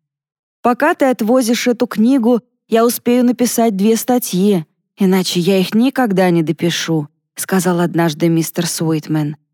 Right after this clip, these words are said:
«Продолжай в том же духе, и мы закончим работу до конца века».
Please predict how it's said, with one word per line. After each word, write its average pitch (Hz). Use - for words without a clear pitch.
«Продолжай 320
в -
том 208
же 196
духе, 185
и 240
мы 233
закончим 220
работу 214
до 170
конца 180
века». 160